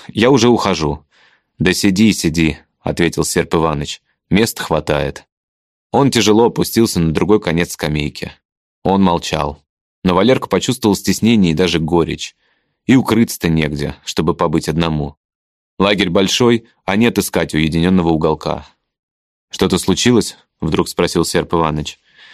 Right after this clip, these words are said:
«Ничего», — ответил Валерка. «Да я ж вижу». Серп Иваныч посмотрел на Валерку. «Тебе плохо». «Да нормально», — заупрямился Валерка.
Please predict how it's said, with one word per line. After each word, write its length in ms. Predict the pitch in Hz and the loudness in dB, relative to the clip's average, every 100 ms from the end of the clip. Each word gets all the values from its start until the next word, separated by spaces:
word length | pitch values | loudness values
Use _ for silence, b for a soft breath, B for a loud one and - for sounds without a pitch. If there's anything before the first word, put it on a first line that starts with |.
| B B B B B B B B B B | B B B B B B B B B B
«Ничего», — 540 | 104 107 - 95 78 73 B B B | -2 0 2 2 0 -2 B B B
ответил 420 | 92 - 90 82 | -6 -2 0 0
Валерка. 560 | 78 85 76 - - - B B B B B - | 0 0 -2 -4 -10 -12 B B B B B -6
«Да 120 | 78 | -2
я 160 | 87 82 | 0 0
ж 120 | 82 | 0
вижу». 420 | 85 80 78 78 - _ | 0 0 -2 -10 -16 _
Серп 300 | - 80 87 | -6 -4 0
Иваныч 280 | 85 82 - | 0 -2 -6
посмотрел 460 | - 82 78 82 | -6 -4 -2 0
на 100 | 78 | 0
Валерку. 560 | 78 80 71 71 - - _ _ _ | -2 -2 -4 -6 -16 -18 _ _ _
«Тебе 220 | - 104 | -2 0
плохо». 560 | - 85 82 78 - - _ _ _ | 2 2 2 0 -8 -14 _ _ _
«Да 180 | 131 139 | -2 2
нормально», — 600 | 135 101 80 76 76 82 _ - | 2 2 0 -2 -8 -12 _ -8
заупрямился 680 | 85 87 - 80 78 - 85 | -2 -2 0 -2 -2 -4 -4
Валерка. 500 | 85 78 76 - | -2 -4 -8 -16